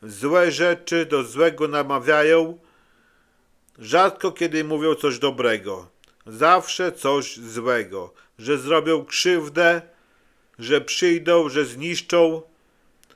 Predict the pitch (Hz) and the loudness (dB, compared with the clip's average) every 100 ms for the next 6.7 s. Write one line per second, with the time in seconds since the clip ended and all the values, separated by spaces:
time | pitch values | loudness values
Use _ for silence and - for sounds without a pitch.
0 | _ - 110 151 147 - 160 156 160 151 | _ -14 -2 0 0 0 -2 0 -2 2
1 | 175 170 - - 170 160 - _ _ _ | 2 2 0 -2 -2 -2 -8 _ _ _
2 | - 180 180 - 170 - 143 143 127 131 | 2 2 2 -4 -4 -2 -2 -2 -2 0
3 | 110 - - 85 80 _ _ _ _ _ | 0 -2 -16 -18 -20 _ _ _ _ _
4 | _ _ _ _ _ _ _ _ _ _ | _ _ _ _ _ _ _ _ _ _
5 | _ _ _ - 135 156 196 208 190 180 | _ _ _ -6 2 4 4 2 -4 -4
6 | 143 156 139 113 135 160 151 | 2 4 6 4 0 0 -8